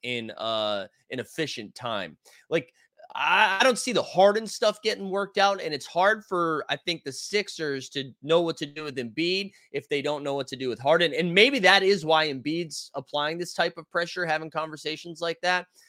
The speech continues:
Um, also, what, what was Embiid's tweet about? Did you guys see? So Embiid tweet, tweeted, like, uh, basically saying Daryl Morey is the ultimate troll now, like, that he lost his troll belt.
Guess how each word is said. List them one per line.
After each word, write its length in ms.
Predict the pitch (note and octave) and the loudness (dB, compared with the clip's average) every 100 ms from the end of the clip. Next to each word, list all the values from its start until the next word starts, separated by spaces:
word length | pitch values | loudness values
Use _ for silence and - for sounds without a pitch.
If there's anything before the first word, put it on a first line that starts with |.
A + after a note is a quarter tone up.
| _ - | _ -2
Um, 420 | C3+ A#2 G2+ G2 _ _ _ _ _ _ - C#4+ | 0 2 0 -6 _ _ _ _ _ _ 2 6
also, 200 | E4 E4+ | 6 6
what, 380 | E3 C#4+ - - _ | 6 6 6 -8 _
what 220 | E3 B3+ G4+ | 0 0 0
was 120 | D#4 | -2
Embiid's 500 | C#4+ E3+ G#3 G3+ - | -4 -2 -2 -2 -8
tweet 240 | - G3+ | -6 -4
about? 240 | F3 D3+ C3 | 2 0 0
Did 120 | D#3+ | -4
you 60 | |
guys 200 | B3 C4 | -2 -2
see? 340 | - G3+ F3+ C#3+ | -2 -4 -4 -6
So 200 | - E3 | -4 -6
Embiid 320 | D3 F#3+ F3 | -4 -6 -6
tweet, 300 | - F3+ D#3+ _ _ - | -6 -6 -6 _ _ -10
tweeted, 240 | E3 D3 | -8 -2
like, 220 | C#3 B2+ G#2+ | -2 -2 -4
uh, 240 | B2+ A#2+ A2+ | -2 -2 2
basically 400 | G#3+ A3+ A3 E3+ | 2 2 2 -4
saying 320 | D3+ E3+ D3 B2 | -2 0 -2 2
Daryl 340 | C3+ C3+ B2 | 4 4 2
Morey 380 | A#2+ C3 D3 D3 | 0 2 2 0
is 140 | C#3 | -4
the 100 | D3 | -4
ultimate 420 | C3 C#3+ D#3 D3+ | -4 -4 -6 -10
troll 300 | - E3 D#3 | -8 -4 -2
now, 240 | D#3 D#3 D#3 | 0 0 0
like, 180 | C#3 A#2+ | -2 -4
that 120 | A#2 | -4
he 140 | A#2 | -4
lost 340 | A#2+ A#2 B2+ - | -4 -2 -4 -8
his 140 | A#2+ | -14
troll 320 | - C#3 C3 | -10 -4 -4
belt. 400 | G#2 G2 A#2+ - | -2 -2 -2 -4